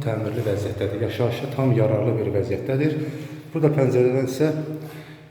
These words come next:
yan tərəfə, yəni yola baxır. Bura birinci mərtəbə və birinci mərtəbədə sonuncu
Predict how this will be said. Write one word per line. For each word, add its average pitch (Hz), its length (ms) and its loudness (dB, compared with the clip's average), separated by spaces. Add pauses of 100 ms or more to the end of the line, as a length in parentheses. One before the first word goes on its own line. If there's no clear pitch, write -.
yan 120 240 2
tərəfə, 101 340 0
yəni 123 260 4
yola 101 260 2
baxır. - 320 -4 (2750)
Bura 156 200 4
birinci 120 320 2
mərtəbə 117 480 0 (460)
və 120 100 -2
birinci 120 300 0
mərtəbədə 120 500 0
sonuncu 113 480 -4